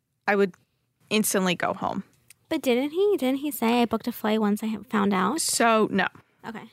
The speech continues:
Speaker 1: So he explained it. He went on Instagram Live. I think it was Saturday night, I think. Um, and he was explaining, like, what happened. He's like, you know,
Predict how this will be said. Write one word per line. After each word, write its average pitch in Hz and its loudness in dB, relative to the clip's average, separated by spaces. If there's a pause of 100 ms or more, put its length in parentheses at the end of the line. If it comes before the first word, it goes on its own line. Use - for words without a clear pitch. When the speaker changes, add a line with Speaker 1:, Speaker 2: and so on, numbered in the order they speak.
Speaker 1:
So 220 2
he 254 4
explained 226 0
it. 214 2
He 226 0
went 220 2
on 208 2 (100)
Instagram 214 0
Live. 190 0 (420)
I 226 0
think 262 0
it 311 2
was 330 2
Saturday 208 2 (200)
night, - -2 (460)
I 185 -2 (220)
think. - -4 (580)
Um, 175 2 (680)
and 196 2
he 220 -2
was 208 0
explaining, 220 0
like, 208 -4
what 202 0
happened. 202 0
He's 214 -6
like, 196 -4
you 202 -2
know, 190 0